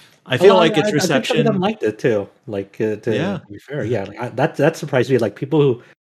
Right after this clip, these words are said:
Speaker 2: who never, it, like, they never either really played F, uh, Final Fantasy game or never really played a, a R P G in general. Like, uh, somehow, like, gave this game a shot, and, like, I fe-,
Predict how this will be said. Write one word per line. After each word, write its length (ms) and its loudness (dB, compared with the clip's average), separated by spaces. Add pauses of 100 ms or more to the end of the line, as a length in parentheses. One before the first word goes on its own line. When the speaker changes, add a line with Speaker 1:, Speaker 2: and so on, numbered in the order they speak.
(120)
Speaker 2:
who 120 0
never, 460 4 (380)
it, 200 2
like, 160 2
they 160 6
never 180 4
either 200 6
really 260 4
played 320 2
F, 260 0
uh, 140 0
Final 240 2
Fantasy 240 2
game 180 4
or 60 0
never 220 0
really 180 2
played 180 2
a, 80 2
a 400 -6
R 120 -4
P 160 -4
G 140 -2
in 100 -4
general. 520 0
Like, 300 -4
uh, 300 -10
somehow, 400 -2
like, 200 -6
gave 260 -6
this 180 -4
game 160 -4
a 20 -4
shot, 240 -4
and, 100 -8
like, 220 -6 (340)
I 60 -10
fe-, 380 -10